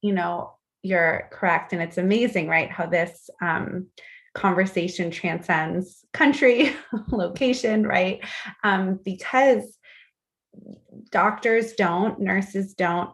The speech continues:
get this training, right, on so many different things, nutrition, women's health. Um, yeah,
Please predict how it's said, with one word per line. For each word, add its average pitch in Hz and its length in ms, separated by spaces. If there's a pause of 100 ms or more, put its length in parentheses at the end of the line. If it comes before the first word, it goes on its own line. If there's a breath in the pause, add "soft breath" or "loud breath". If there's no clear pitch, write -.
get 156 300 (240)
this 180 360
training, 190 600
right, 170 420
on 165 480 (160)
so 247 220
many 208 220
different 170 440 (180)
things, 196 440
nutrition, 180 920 (240)
women's 180 400
health. 190 520 (480 loud breath)
Um, 175 600 (400)
yeah, 165 380